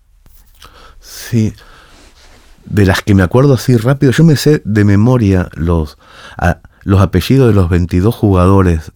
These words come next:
de la selección argentina del año setenta y ocho, alfabéticamente, del uno al veintidós.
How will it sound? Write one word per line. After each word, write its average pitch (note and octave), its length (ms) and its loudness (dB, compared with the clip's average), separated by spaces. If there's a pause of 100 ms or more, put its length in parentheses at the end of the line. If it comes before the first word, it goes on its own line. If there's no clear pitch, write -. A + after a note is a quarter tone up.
(140)
de F2 220 -4
la E2 120 0
selección F#2 920 -2 (140)
argentina F2 640 -2
del F2 180 0
año G2+ 160 2
setenta F#2+ 520 0
y F#2 80 2
ocho, E2+ 400 -4 (1000)
alfabéticamente, E2+ 1080 -4 (340)
del E2+ 240 -4
uno G2 140 0
al F2 80 0
veintidós. D#2+ 600 -4